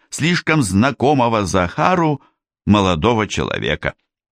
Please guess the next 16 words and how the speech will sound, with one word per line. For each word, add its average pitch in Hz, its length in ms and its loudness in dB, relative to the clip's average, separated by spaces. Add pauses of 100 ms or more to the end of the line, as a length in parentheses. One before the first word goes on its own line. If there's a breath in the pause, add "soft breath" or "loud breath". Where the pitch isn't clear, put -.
(300 soft breath)
С - 140 -6
его 160 340 2
поверхностностью, 90 1300 -2
нахватанностью, 92 1200 0
психологическими 120 880 0
комплексами, 87 800 -2
гедонизмом, 95 960 2
эротическим 104 800 0
аппетитом, 87 680 0
любопытством 101 720 0
к - 80 -8
уродствам 95 460 0
мира, 90 500 2 (240 loud breath)
легко 117 400 0
сменяющимся 107 840 0
равнодушием, 123 760 0